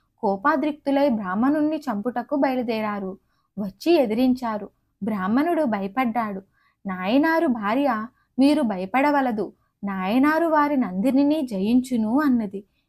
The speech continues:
బంధువులందరూ, "నాయనార్తో నీవు చేస్తున్నది బ్రాహ్మణుడు కోరినది మహాపాపము,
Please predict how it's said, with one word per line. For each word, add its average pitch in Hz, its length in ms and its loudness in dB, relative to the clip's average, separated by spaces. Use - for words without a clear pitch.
బంధువులందరూ, 277 920 2
"నాయనార్తో 285 760 2
నీవు 294 280 2
చేస్తున్నది 233 880 -2
బ్రాహ్మణుడు 214 640 2
కోరినది 285 720 2
మహాపాపము, 254 1000 0